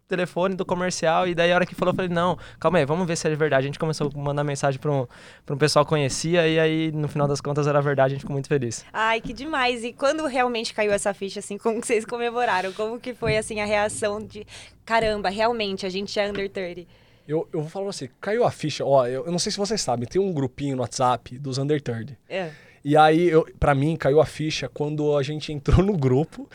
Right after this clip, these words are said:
Speaker 3: tinha um monte de gente maluquinha lá falando, "É, vamos fazer um monte de coisa, vamos mudar o mundo, né?"
Speaker 2: <laughs>
Speaker 3: Falei, "Caraca, Matheus, os caras são igual a gente, a gente é meio maluco, a gente é The Third."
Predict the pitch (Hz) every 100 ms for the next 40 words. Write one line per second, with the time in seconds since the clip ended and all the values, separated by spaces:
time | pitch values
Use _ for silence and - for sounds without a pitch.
0 | - - 165 160 202 190 180 156 143 151
1 | 143 131 - 147 143 127 127 131 123 135
2 | 147 165 254 - 330 254 254 233 247 226
3 | - 233 262 247 202 208 240 240 240 220
4 | 247 247 214 220 233 - 339 - 254 190
5 | - 202 196 214 214 202 190 - 196 147
6 | - - - 165 - 202 - 214 185 214
7 | 233 165 202 240 - 151 117 - - -
8 | 147 190 208 214 214 214 - 226 196 269
9 | 302 330 247 320 330